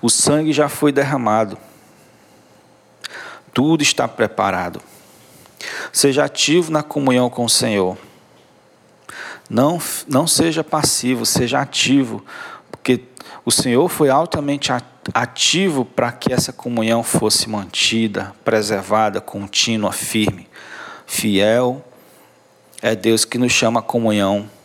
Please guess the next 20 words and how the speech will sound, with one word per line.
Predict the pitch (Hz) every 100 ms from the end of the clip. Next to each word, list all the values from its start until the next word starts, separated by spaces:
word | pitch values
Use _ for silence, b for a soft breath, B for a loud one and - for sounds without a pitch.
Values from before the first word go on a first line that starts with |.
| - -
com | 113 104
o |
seu | - 113
Filho. | 107 - 104 98 92 98 - - _ _ _ _ _ - B B B B B B B B _ -
Com | 277
certeza, | 196 160 - 165 202 190 160
se | -
você | 143 143 - 143
manter | 135 131 135
essa | 123 -
comunhão | - 127 117 113 107 107
firme, | - 131 143 127 113 - - - _ _ _ _ - - B B B B B _ -
você | - 117
vai | 110 113
ser | 110 - 120 117 113 113 -
ativo | 123 117 - - 127 110 113
na | 104
obra | 92 90 92
do | 87
Senhor. | - - -